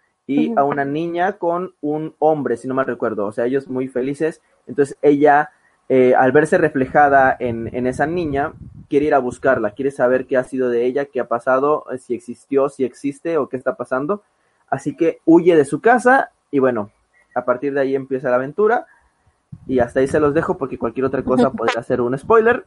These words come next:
Speaker 1: pero es una historia muy bonita, el primer libro es muy bueno.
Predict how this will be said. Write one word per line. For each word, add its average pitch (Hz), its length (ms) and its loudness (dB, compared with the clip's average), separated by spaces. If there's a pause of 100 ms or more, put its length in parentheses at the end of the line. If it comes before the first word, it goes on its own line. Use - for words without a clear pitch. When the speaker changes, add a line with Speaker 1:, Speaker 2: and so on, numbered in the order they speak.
(260)
Speaker 1:
pero 180 380 4
es - 320 -8
una 160 140 -4
historia 156 260 -2
muy 156 300 0
bonita, 151 340 -2
el 147 80 0
primer 127 240 -6
libro 123 200 0
es 127 120 -14
muy 135 220 -4
bueno. 123 340 -2